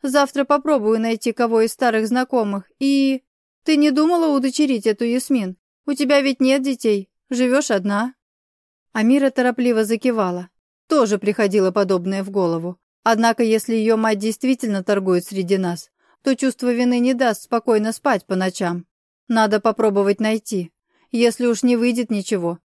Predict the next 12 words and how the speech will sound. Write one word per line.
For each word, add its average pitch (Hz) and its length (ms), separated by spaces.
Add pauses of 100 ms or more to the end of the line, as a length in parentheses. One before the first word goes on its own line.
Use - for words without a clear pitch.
(160)
тогда 254 240
я 240 180
заберу 240 360
дитя 226 300
к - 40
себе. 220 440 (800)
Торговки 202 460
попрощались, 202 800
и 214 60
Амира 233 420
заторопилась 220 720
обратно. 196 580